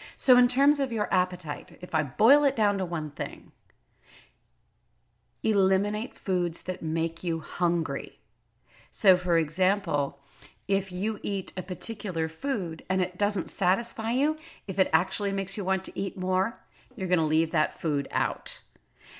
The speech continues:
And then in terms of fitness, eliminate the exercises that only cause you pain.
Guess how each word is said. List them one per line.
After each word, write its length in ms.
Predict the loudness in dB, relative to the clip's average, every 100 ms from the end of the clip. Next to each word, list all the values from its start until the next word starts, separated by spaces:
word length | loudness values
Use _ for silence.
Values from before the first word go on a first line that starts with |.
| -20 _ -20 _
And 160 | -2 0
then 160 | 0
in 220 | -2 -4 -4
terms 340 | -4 -2 -2
of 120 | -4
fitness, 840 | -4 -6 0 0 0 -2 -4 -6 -8 _ -20 -20 -20 -20 -20 _ _ _
eliminate 960 | 0 0 0 0 0 2 0 -2 -12 -14 _ _ _ _ -6
the 200 | -4 0
exercises 960 | 0 0 -4 -2 0 0 0 -4 -6 -10 -12
that 220 | -12 -2 2
only 460 | 4 4 4 0
cause 560 | -6 -6 0 2 0 -4
you 260 | -4 -4 -8 _ _ _ _
pain. 560 | -8 -2 -2 -2 -8